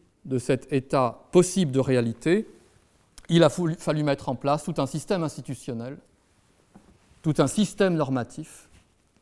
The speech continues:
mais aussi, voilà mon point, euh, ce qu'on peut appeler un nouveau régime d'existence des Européens, et qui repose sur deux opérations essentielles. La première opération,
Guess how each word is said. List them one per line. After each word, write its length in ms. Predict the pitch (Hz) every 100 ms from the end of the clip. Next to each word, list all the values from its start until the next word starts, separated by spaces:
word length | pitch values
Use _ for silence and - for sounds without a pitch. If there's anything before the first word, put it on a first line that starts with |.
| _ _ _ _ _ 139
mais 160 | 190
aussi, 380 | 226 - - 202 - _ _ 139
voilà 220 | 151 170
mon 160 | 135
point, 320 | 123 156 143 180 _ _ _ _ _ _ _ _ -
euh, 180 | 127 123 -
ce 140 | -
qu'on 140 | - 165
peut 140 | 165
appeler 420 | 151 127 151 165 170 - _ _ _ _ _ _
un 140 | 143 151
nouveau 260 | 147 170
régime 400 | 156 135 170 151
d'existence 720 | 113 151 143 147 - 127 117
des 160 | 110 107
Européens, 400 | 104 104 - - _ _ _ _ _ _ _ _ _ _ _ -
et 80 | 139
qui 140 | 175
repose 340 | 156 151 190 185
sur 260 | - 131
deux 280 | 127 170 165
opérations 520 | 156 147 131 123 139
essentielles. 480 | 123 127 107 - - _ _ _ _ _ _ _ _ _ _ _ _ - -
La 140 | 123 113
première 320 | 160 165 160
opération, 680 | 151 151 143 - 160 143